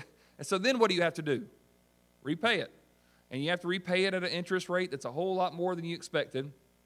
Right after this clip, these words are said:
But after you start repaying all those things, then you can start saving for something you really, really want. And eventually you can get around to giving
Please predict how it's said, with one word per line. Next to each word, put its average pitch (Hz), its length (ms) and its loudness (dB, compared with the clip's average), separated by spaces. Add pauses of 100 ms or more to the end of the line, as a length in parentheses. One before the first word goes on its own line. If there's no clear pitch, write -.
(360)
But 156 100 2
after 175 200 0
you 208 80 0
start 185 220 2
repaying 185 380 2
all 160 100 2
those 143 220 2
things, 147 400 -4 (320)
then 175 200 4
you 226 140 4
can 214 140 -2
start 190 300 2
saving 156 500 0 (360)
for 147 100 -4
something 165 340 0
you 151 100 2
really, 196 220 10
really 208 200 8
want. 165 280 4 (480)
And 180 120 0
eventually 208 420 -2
you 190 140 -2
can 175 160 -6
get 175 140 0
around 175 440 -2
to - 80 -6
giving 165 540 2